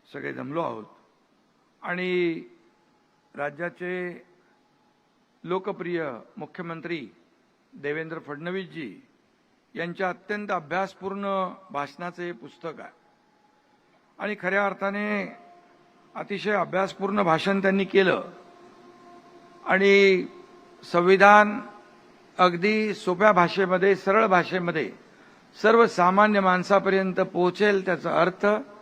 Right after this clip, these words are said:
त्याचा सार याचा प्रयत्न या पुस्तकामध्ये केलेला आहे. आणि म्हणून मी देवेंद्रजींचं मनापासून अभिनंदन करतो आणि त्यांना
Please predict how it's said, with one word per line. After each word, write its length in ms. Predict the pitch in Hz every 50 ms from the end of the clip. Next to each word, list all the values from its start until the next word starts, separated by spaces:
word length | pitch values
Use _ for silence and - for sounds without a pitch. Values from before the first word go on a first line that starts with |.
| - - - - - -
त्याचा 240 | - 151 - 180 165
सार 420 | - - 180 180 170 147 120 - - - - - - - _ _ _ _ -
याचा 220 | - 160 - 190 185
प्रयत्न 440 | - 156 180 196 208 - - 196
या 120 | 190 185 175
पुस्तकामध्ये 720 | - 170 151 - - 165 160 170 165 156 151 151 151 156
केलेला 360 | - 156 143 131 131 123 113
आहे. 240 | 87 - - - - - - - - - - - - _ -
आणि 160 | 151 151 160
म्हणून 300 | 160 156 165 180 196 196
मी 500 | 196 190 185 180 170 165 160 170 - 214 - - - - - - - - _ _ _ _ _ _ _ - - - _ _ _ - - - _ _ - -
देवेंद्रजींचं 1120 | 143 147 151 165 180 180 170 175 175 170 180 175 170 - 170 180 180 180 175 170 - - - -
मनापासून 880 | 220 151 151 165 170 165 - 170 165 - 175 175 175 175 165 160 160 - - - -
अभिनंदन 540 | 127 135 156 156 190 202 208 208 214 214 202
करतो 640 | 196 185 175 127 175 165 156 143 131 - - - - - - - -
आणि 280 | - - 151 165 160 160
त्यांना 240 | 165 160 165 165